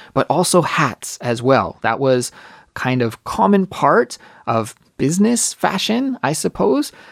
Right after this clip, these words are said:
back in the day, which we don't really do anymore. But I think this expression dates back to that time when men often did wear hats in their daily lives, because if you were walking down the street and maybe across the street,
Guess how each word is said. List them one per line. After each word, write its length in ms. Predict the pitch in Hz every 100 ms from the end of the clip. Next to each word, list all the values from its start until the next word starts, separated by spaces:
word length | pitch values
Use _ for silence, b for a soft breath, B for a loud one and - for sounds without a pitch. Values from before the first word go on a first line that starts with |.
| B B B B
back 240 | 123 123
in 80 | 139
the 80 | 127
day, 380 | 113 98 127 277
which 280 | - 104 -
we 120 | 117
don't 300 | 110 127 117 -
really 320 | 117 113 113
do 400 | 107 - 123 107 -
anymore. 560 | 110 101 101 147 - -
But 120 | 165
I 80 | 135
think 500 | 151 262 247 233 - B B B
this 580 | 147 147 156 151 156 -
expression 680 | - - - 123 - 175 202
dates 320 | 175 131 -
back 320 | - 131 165
to 120 | -
that 200 | 147 127
time 480 | - 123 107 160 247 165
when 340 | 120 139 143
men 380 | 117 107 147 220
often 420 | - 131 139 147 131
did 200 | 117 120
wear 240 | 120 107
hats 480 | 107 104 123 - -
in 160 | 107
their 140 | 104 104
daily 400 | 107 104 110 110
lives, 520 | 95 82 123 269 - B B B -
because 480 | 147 156 147 147 -
if 140 | 151
you 120 | 175
were 120 | 175 165
walking 440 | 202 240 233 220
down 200 | 170 151
the 80 | 151
street 540 | - 131 131 294 - B B B B
and 300 | 123 120 120
maybe 300 | 127 143 143
across 400 | - - 233 208
the 80 | 190
street, 380 | - 185 220